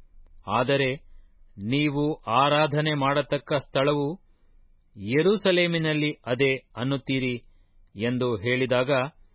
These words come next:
ಯೇಸು ಆಕೆಗೆ, "ಅಮ್ಮ,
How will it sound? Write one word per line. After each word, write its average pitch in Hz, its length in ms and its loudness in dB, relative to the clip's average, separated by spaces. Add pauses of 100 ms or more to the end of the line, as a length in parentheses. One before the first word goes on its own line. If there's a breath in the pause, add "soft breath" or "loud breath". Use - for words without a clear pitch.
(580)
ಯೇಸು 131 560 -2
ಆಕೆಗೆ, 127 500 -2 (580)
"ಅಮ್ಮ, 123 200 -2